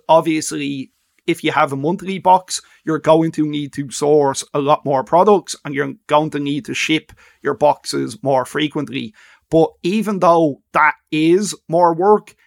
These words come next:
it's worth it because you're actually building something with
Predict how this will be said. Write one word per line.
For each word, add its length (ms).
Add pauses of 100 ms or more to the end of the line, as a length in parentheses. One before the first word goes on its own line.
(140)
it's 240
worth 380
it 240 (200)
because 640
you're 380
actually 420
building 540
something 540 (280)
with 380